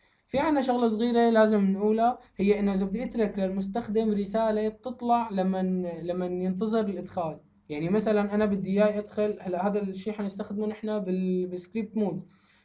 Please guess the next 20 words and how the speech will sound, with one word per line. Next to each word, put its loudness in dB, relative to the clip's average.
إنه 2
شو 0
بيعرف 4
المستخدم؟ 0
إنه 0
عم 2
يستنى 0
ال-، -2
المستخدم -4
لازم 2
يدخل 0
قيمة 0
A. -6
فمثلًا 4
بقول 0
له 0
أو 8
X، 2
مثلًا 0
X -8